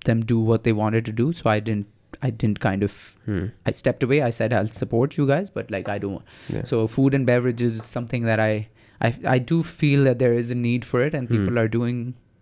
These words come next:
Speaker 1: it. I don't, I, d-, I don't see what value I can add, so I'm not gonna do it.
Speaker 2: Hmm.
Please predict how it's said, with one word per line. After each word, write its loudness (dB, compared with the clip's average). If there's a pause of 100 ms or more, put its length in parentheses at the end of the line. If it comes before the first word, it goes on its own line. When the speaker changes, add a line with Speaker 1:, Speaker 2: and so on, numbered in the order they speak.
(180)
Speaker 1:
it. 0
I 0
don't, -4 (220)
I, -6
d-, -20 (200)
I -4
don't -2 (180)
see -2
what 0
value 2
I 2
can -4
add, -6
so -4
I'm -2
not -2
gonna -12
do -8
it. -10
Speaker 2:
Hmm. 0